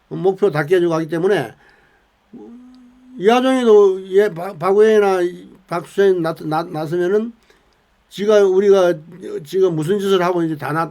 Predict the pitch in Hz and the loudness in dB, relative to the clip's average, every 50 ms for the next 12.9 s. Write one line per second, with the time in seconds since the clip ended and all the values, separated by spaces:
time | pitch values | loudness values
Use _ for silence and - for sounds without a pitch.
0 | 151 - - 131 151 151 143 131 135 117 117 123 _ _ _ _ _ _ _ _ | -10 -16 -12 -10 -10 -10 -8 -10 -12 -14 -16 -20 _ _ _ _ _ _ _ _
1 | _ _ _ - 151 165 175 175 160 180 202 208 196 190 180 170 151 170 165 175 | _ _ _ -6 -2 -2 0 -2 0 0 2 2 2 2 2 0 -2 -2 -4 -2
2 | 190 175 143 127 120 - 147 135 123 120 110 104 - - _ _ _ _ _ _ | -2 -2 -4 -6 -8 -8 -8 -8 -8 -8 -10 -14 -18 -20 _ _ _ _ _ _
3 | _ _ _ _ _ _ _ _ 202 226 220 202 220 202 202 196 202 202 190 185 | _ _ _ _ _ _ _ _ 2 4 4 4 4 4 6 6 6 6 6 4
4 | 180 180 175 185 196 190 190 208 220 220 - 226 233 220 214 185 170 196 196 226 | 2 2 2 0 2 4 4 4 4 2 0 -2 2 2 2 2 2 2 0 0
5 | 240 247 233 - _ _ _ _ _ _ _ _ _ - 170 160 196 202 190 185 | -2 -4 -8 -12 _ _ _ _ _ _ _ _ _ -12 -2 0 0 0 2 2
6 | 190 185 185 175 170 160 147 147 - - - - - - - 151 170 190 208 208 | 2 2 2 2 0 -2 -6 -10 -16 -20 -20 -20 -20 -14 -10 -4 2 4 6 6
7 | 202 196 180 175 151 147 151 160 175 180 165 156 147 151 175 190 160 139 160 196 | 6 6 4 2 0 -2 -4 -2 -2 0 0 0 -2 -2 -2 -4 -4 -4 -4 -4
8 | 233 220 170 139 135 139 180 233 240 220 185 135 110 95 - - _ _ _ _ | -4 -4 -4 -4 -6 -6 -8 -6 -6 -4 -4 -6 -8 -12 -18 -20 _ _ _ _
9 | _ _ _ _ _ _ _ _ _ _ - 247 262 254 240 233 220 214 214 196 | _ _ _ _ _ _ _ _ _ _ -8 -4 -2 -2 0 2 2 2 2 2
10 | 202 175 147 127 113 98 - _ _ _ _ _ _ _ _ _ _ _ - 214 | 0 -2 -2 -2 -6 -8 -14 _ _ _ _ _ _ _ _ _ _ _ -6 -6
11 | 220 170 160 175 190 196 208 233 240 226 208 202 202 180 185 185 165 139 175 190 | -4 -4 0 0 0 2 0 0 2 4 4 4 4 4 2 -2 -2 -2 -4 -4
12 | 185 190 202 220 196 147 131 - 175 190 220 233 233 233 220 220 214 214 | -4 -4 -4 -4 -4 -6 -4 -2 -2 0 0 0 -2 -4 -4 -4 -4 -6